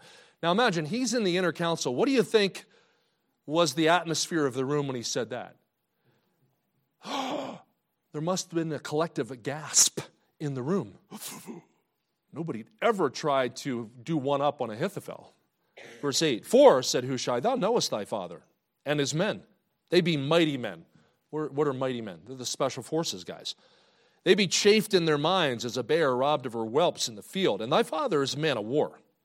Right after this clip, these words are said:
He'll not lodge with the people. Behold, he's now hid in some pit or some other place. And it'll come to pass when some of them be overthrown at the first,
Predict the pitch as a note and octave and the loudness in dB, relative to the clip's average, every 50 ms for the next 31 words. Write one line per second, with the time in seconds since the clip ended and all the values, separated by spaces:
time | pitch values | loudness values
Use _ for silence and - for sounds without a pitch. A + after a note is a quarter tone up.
0 | _ - G3+ B3 B3+ - A#2 A#2+ A#2+ A#2+ A#2 G#2+ - G2 G2+ F#2+ - - - C3+ | _ -12 -12 -12 -10 -10 -8 -6 -4 -2 -4 -4 -6 -12 -14 -14 -14 -12 -8 -8
1 | C3+ B2+ - - - _ _ _ _ _ _ _ _ _ _ _ _ - E3+ G3 | -8 -6 -8 -14 -20 _ _ _ _ _ _ _ _ _ _ _ _ -6 -4 -2
2 | G3+ G3 C#3+ E3 E3 D#3 D3 B2 E3 D#3+ C#3+ C#3 B2 - - A#2 G#2 - - - | -2 -2 -2 0 0 0 0 0 -2 -4 -4 -6 -8 -8 -8 -10 -12 -14 -10 -8
3 | D#3 E3+ E3 A#2+ G2+ F2+ - - C3 A#2+ D3 F#3+ F#3+ D3+ - C3 A2 G2+ G#2+ - | -6 -6 -6 -6 -8 -10 -8 -10 -6 -4 -2 -2 -2 -2 -2 -4 -6 -4 -6 -8
4 | C3 C3+ C#3+ - - A#3 G#3+ D3+ - - G3 C#3 B2 C3 - - C#3 B2+ B2 - | -10 -10 -6 2 2 4 4 4 4 4 4 4 4 0 -2 -2 -2 -4 -2 0
5 | - F#3+ F#3 D#3 C3 D3 F#3 G3 E3 C3 C3 C3 C3 A#2 B2 A#2+ - C#3+ B2+ A2+ | 2 2 2 2 2 2 0 0 0 -2 -2 -2 -2 -2 -4 -6 -4 -4 -4 -4
6 | - A2+ - - F#3 D#3 C3+ - - | -6 -6 -2 0 0 0 0 -2 -6